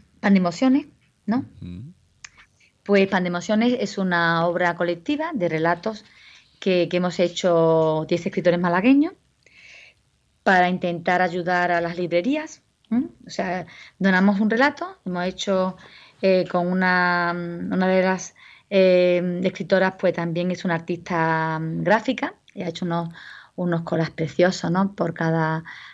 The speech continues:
Speaker 1: relato ha hecho un collage. Es un libro muy bonito, ¿eh? Y somos gente de diferentes edades, ¿eh? Hombres y mujeres, y periodistas, profesoras, eh, abogados, o sea,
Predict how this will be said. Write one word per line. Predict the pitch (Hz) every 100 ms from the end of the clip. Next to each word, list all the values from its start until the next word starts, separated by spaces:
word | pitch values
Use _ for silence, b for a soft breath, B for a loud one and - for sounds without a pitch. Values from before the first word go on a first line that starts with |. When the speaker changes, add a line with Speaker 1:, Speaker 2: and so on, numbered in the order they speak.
| B
Speaker 1:
relato | 180 170 165 170
ha | 165 170
hecho | -
un | 170
collage. | 165 165 170 - - _ b b b -
Es | 185
un |
libro | 170 175 170 165 135 - - - - - -
muy | 202
bonito, | 190 156 151 165
¿eh? | 180 247 262 B B B _
Y | 247 202 196 185 180 175
somos | - 180 180
gente | 180 165
de | 165
diferentes | 156 165 156 165
edades, | 170 233 254 339 - _ 202
¿eh? | 202 269 254 B B B B _ _ - 170 -
Hombres | - 160 160 165
y |
mujeres, | 165 - 202 208 233 - b b b _
y | - 208 196 185 180 175 170 170 165
periodistas, | 165 170 180 202 202 214 185 190 190 190
profesoras, | 170 185 - 180 185 185 190 190 190 196 196 B B B B
eh, | 190 180 175
abogados, | 175 175 175 185 185 180
o |
sea, | 180 165